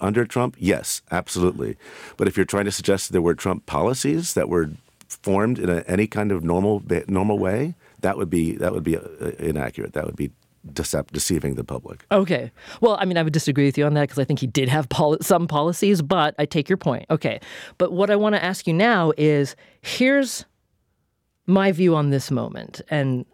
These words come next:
Speaker 2: how I'm thinking about guiding this show, because
Speaker 1: Mm-hmm.
Speaker 2: now we're post twenty twenty and post twenty twenty-one, and we know specifically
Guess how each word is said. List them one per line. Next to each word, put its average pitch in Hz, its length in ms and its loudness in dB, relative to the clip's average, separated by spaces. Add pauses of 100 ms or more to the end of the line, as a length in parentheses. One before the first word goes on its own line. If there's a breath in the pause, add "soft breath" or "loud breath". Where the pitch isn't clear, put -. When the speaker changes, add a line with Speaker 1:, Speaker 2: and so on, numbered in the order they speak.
Speaker 2:
how 156 240 -4
I'm 131 240 0
thinking 170 480 2
about 123 260 0
guiding 120 460 0
this 123 160 -2
show, - 420 -8
because 147 460 0 (320 soft breath)
Speaker 1:
Mm-hmm. 156 180 2
Speaker 2:
now 202 560 2
we're 156 300 2
post 160 440 0
twenty 135 300 -2
twenty - 580 -6
and 135 120 -2
post 156 240 -2
twenty 151 240 -2
twenty-one, 120 680 -4 (500 loud breath)
and 226 140 2
we 302 140 4
know 320 180 6
specifically - 1160 -2